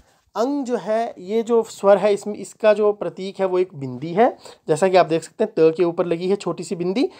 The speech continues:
तो ये इसका प्रतीक है। अब देखिए जैसे ग है तो ग के ऊपर ये बिंदी लगी थी, गंग, जन, दन, धन, नन, प-,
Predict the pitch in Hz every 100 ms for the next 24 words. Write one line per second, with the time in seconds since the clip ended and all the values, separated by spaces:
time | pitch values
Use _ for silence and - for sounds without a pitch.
0 | - - 180 196 170 240 - 151 135 123
1 | 147 151 160 196 185 208 156 175 208 285
2 | - _ _ 156 143 185 180 165 160 208
3 | 202 135 123 117 123 147 139 156 165 165
4 | 160 156 _ _ _ _ _ _ _ _
5 | _ - 139 139 185 185 175 175 185 _
6 | _ _ 143 139 170 170 165 170 - _
7 | - - 143 139 170 170 170 165 - -
8 | _ 170 175 175 170 160 - - - _
9 | - 175 175